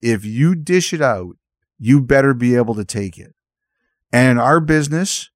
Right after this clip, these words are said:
we dish it out. So you better be able to take it when a player says, 'You know what? I don't think that's right. You know, I've had people call me up before for stuff I've said on this podcast, stuff I've written in thirty-one Thoughts, stuff I've said on Hockey Night in Canada,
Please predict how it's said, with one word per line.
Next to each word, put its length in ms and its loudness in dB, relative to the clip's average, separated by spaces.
we 320 4
dish 300 2
it 60 0
out. 280 -4
So 340 2
you 200 4
better 300 2
be 200 2
able 200 0
to 80 -4
take 380 -2
it 220 -6
when 180 0
a 80 2
player 380 2
says, 480 0
'You 100 2
know 140 4
what? 360 2
I 100 -2
don't 260 2
think 240 -2
that's 260 -2
right. 300 -6
You 80 4
know, 160 4
I've 240 0
had 220 0
people 360 2
call 280 2
me 160 2
up 180 0
before 420 0
for 140 -6
stuff 320 -2
I've 160 0
said 180 0
on 140 0
this 140 -2
podcast, 560 -2
stuff 280 -4
I've 200 0
written 180 -2
in 80 -4
thirty-one 440 -4
Thoughts, 300 -4
stuff 220 -4
I've 160 -6
said 160 -2
on 140 -6
Hockey 260 -8
Night 140 -6
in 100 -12
Canada, 480 -6